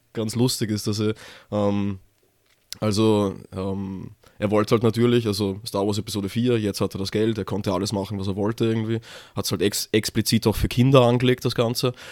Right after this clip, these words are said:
Und dann war das erste Testscreening, also mit irgendwelchen Haverern von ihm halt, und die haben sich das angeschaut und als der Film aus war, war dann halt Schweigen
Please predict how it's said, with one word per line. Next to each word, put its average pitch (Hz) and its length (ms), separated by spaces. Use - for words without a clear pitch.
Und 101 640
dann 104 180
war 101 240
das 113 160
erste 107 260
Testscreening, 139 720
also 101 260
mit 101 180
irgendwelchen 104 380
Haverern 113 360
von 117 120
ihm 120 180
halt, 120 180
und 98 280
die 104 60
haben 101 100
sich 104 100
das 101 100
angeschaut 117 440
und 104 200
als 104 160
der 110 100
Film 123 220
aus 107 240
war, 110 100
war 110 80
dann 107 120
halt 104 140
Schweigen 110 500